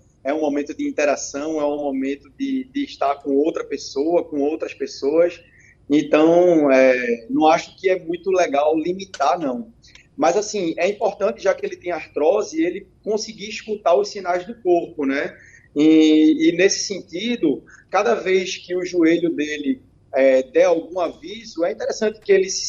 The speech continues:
sente um pouco, é, descanse, né, a perna, descanse o joelho, e que nas próximas vezes ele vá, é, tendo esse cuidado de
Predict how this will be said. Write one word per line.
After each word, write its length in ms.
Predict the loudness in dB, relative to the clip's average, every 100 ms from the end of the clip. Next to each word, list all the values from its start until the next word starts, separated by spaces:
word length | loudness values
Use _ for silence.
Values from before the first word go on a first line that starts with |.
| -4
sente 340 | -2 -2 -2
um 60 | -8
pouco, 800 | 2 6 6 6 4 2 -2 -2 -16 -12 -2
é, 840 | 2 2 2 2 0 -2 -8 -8 -10 _ _ _ _ _
descanse, 800 | -6 -6 -6 -2 0 0 0 -2
né, 120 | 0
a 100 | 0
perna, 400 | 0 -2 0 -2
descanse 420 | -6 -14 -12 -12
o 20 | -2
joelho, 500 | 0 2 0 -2 -8 -16 -18
e 60 | -10
que 100 | -4
nas 180 | -2 -2
próximas 560 | 0 -2 0 -4 -6
vezes 640 | -4 -2 0 -2 -4 -14 -20 _ -2
ele 260 | -2 -2
vá, 580 | -4 -2 -2 0 -2 -2 -6
é, 140 | -12
tendo 280 | -10 -6 -4
esse 160 | -6
cuidado 720 | -12 -14 -2 2 2 0 -4 -8 _ _ _
de 600 | -12 -8 -6 -6 -8